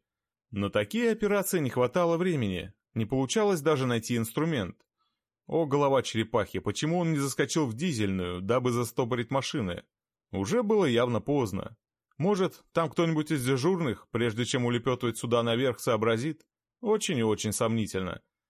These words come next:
Но, с другой стороны, там вполне мог оказаться кто-то из офицеров.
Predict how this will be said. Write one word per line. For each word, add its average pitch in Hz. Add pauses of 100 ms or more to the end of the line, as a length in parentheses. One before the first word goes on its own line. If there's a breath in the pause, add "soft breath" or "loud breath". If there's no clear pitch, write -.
(140)
Но, 147
с 156
другой 190
стороны, 101 (320)
там 214
вполне 185
мог 143
оказаться 117
кто-то 107
из 101
офицеров. 104